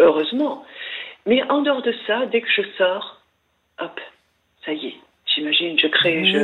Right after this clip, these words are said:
Speaker 2: vous créez un
Speaker 1: je
Speaker 2: personnage ?
Speaker 1: Oui.
Speaker 2: Quel personnage, alors ?
Speaker 1: Euh, c'est-à-dire, tel que, tel que je suis, je me présente aux autres, euh,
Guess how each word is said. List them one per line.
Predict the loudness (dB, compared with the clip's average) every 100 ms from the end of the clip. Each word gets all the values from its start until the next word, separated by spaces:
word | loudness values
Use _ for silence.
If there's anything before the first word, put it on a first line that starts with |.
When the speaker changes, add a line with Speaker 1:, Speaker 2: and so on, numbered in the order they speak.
| 0
Speaker 2:
vous | -4 -6
créez | 0 2
un | 2
Speaker 1:
je | 0
Speaker 2:
personnage ? | -2 -2 0 0 -2 -4 -10 -14 _ _ _
Speaker 1:
Oui. | 0 0 -2 -14 _ _ -20 _ _ _
Speaker 2:
Quel | -4 -2
personnage, | -2 -2 -2 -2 -2 -4
alors ? | -8 -8 -12 -18 -20 -20 -18 -18 -20 -20 -20 -20 _ _ _
Speaker 1:
Euh, | 2 2 0 -4 -10 -14 -18 -20 -20 -20 _ -18 -16 -8 -2
c'est-à-dire, | 4 6 6 4 4
tel | 2 4
que, | 6 6 4 2
tel | 2 4
que | 0
je | -2 -2 -2
suis, | -4 -2 -4 -6 -18 _
je | 4 4
me | 4 0 -2 -2
présente | -2 0 2 2 0 -4 -4 -4 -2 -2
aux | -2 0 2
autres, | 2 0 -2 -2 -2 -12 -20 -20 -20 _ _ _ _ _ _ _ -4
euh, | -2 -2 -2 -6 -10 -14